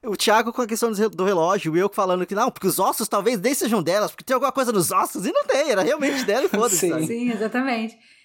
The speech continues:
Speaker 3: E a outra coisa também que a gente ficou sabendo no final, né, porque eu acho que, na verdade, a gente não errou, é porque a gente não sabia mesmo o que que era.
Speaker 1: É,
Speaker 3: Era a
Speaker 1: não tinha
Speaker 3: pessoa
Speaker 1: informação
Speaker 3: do
Speaker 1: bastante.
Speaker 3: chat, né, quem era a pessoa do
Speaker 2: Isso.
Speaker 3: chat, né, na verdade.
Speaker 2: Eu sabia que ela ia ter uma importância, mas eu acho que foi mais uma vez o roteiro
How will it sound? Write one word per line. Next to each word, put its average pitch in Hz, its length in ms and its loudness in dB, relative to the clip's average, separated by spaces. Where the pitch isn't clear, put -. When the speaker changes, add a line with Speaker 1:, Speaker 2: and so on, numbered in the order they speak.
Speaker 3:
E 247 160 2
a 254 100 2
outra 269 300 0
coisa 254 260 -2
também 240 320 -4
que 247 80 -4
a 240 40 -2
gente 226 220 -4
ficou 220 720 -2
sabendo 247 600 0
no 262 100 0
final, 226 400 2
né, 285 80 2
porque - 160 -2
eu 240 40 6
acho 247 100 0
que, 254 100 -4
na 254 100 -2
verdade, 233 280 2
a - 20 -2
gente 247 220 0
não 381 100 0
errou, 233 300 2
é - 20 0
porque 208 160 -2
a - 20 2
gente 240 200 0
não 269 80 0
sabia 330 280 2
mesmo 262 220 0
o - 20 -4
que 240 100 -6
que 240 120 -4
era. 226 320 0
Speaker 1:
É, 226 360 0
Speaker 3:
Era 226 140 2
a - 20 0
Speaker 1:
não 247 60 0
tinha 262 120 0
Speaker 3:
pessoa 262 160 0
Speaker 1:
informação 247 140 0
Speaker 3:
do - 40 -4
Speaker 1:
bastante. 226 440 -2
Speaker 3:
chat, 381 120 -6
né, 320 320 -2
quem 247 240 -2
era 226 120 0
a - 20 -6
pessoa 220 340 -4
do 202 80 -2
Speaker 2:
Isso. - 540 2
Speaker 3:
chat, - 80 -2
né, 202 40 -6
na 202 120 -10
verdade. 190 360 -6
Speaker 2:
Eu 165 60 4
sabia 226 420 2
que 262 120 -4
ela 233 180 4
ia 214 80 2
ter 214 120 -6
uma 208 120 0
importância, 196 800 0
mas 185 220 2
eu 185 60 4
acho 180 140 0
que - 60 -18
foi 202 80 -2
mais 175 280 2
uma 214 120 -2
vez 185 220 0
o - 20 -2
roteiro 170 680 2